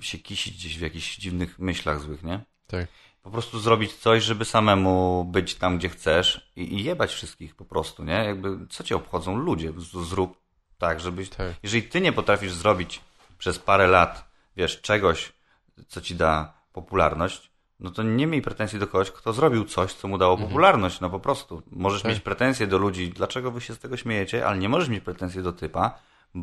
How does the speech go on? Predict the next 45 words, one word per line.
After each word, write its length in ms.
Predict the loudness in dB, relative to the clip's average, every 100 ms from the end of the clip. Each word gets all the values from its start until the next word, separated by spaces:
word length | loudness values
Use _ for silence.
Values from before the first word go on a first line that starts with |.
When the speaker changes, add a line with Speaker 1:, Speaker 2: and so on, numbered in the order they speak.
| -12
Speaker 1:
bo 380 | -12 -10 0 4
on 120 | 4
taki 260 | 4 0 2
jest, 360 | 2 2 -2 -6
to 120 | 0
go 80 | 2
Speaker 2:
Mhm. 180 | 2
Speaker 1:
bawi 340 | 0 -2 -2 -2
i 60 |
on 80 | -2
chce 160 | -4 -4
to 120 | 0
robić 340 | 0 -2 -8
i 60 | -6
robi, 420 | -6 -6 -10 -12 -14 _ _
i 80 | 0
robi 220 | 2 2
to 100 | -2
w 40 | -2
pewnym 300 | 0 0 0
sensie 280 | -4 -4 -2
zajebiście, 600 | 0 -2 -4 -8 -8 -8
skoro 300 | -6 -2 2
ma, 300 | 2 0 -4 _ _ _ _ _ _ _ -10 -4
wiesz, 340 | -2 -2 -6
popularność 640 | -10 -6 2 4 4 0 -2
i 20 |
ludzie 540 | -4 -2 0 0 -2
się 140 | -4 -2
mega 240 | 0 0
śmieją 280 | -2 0 2
na 120 | 2
jego 140 | 0 -2
występach, 520 | -2 0 0 -2 -4
no 140 | -10
i 60 | -8
tyle. 300 | -2 0 -2
Speaker 2:
Tak, 80 | -6 _ _ _ _ _
tak. 200 | -8 -8
Speaker 1:
No 80 | -10
co 160 | -4 -2
możesz 240 | -2 -6
zrobić? 440 | -6 -6 -6 -14 _ _ _ _ _ _ _ _ _ _ _ _
No 140 | -2
Speaker 2:
Nie, 60 | 0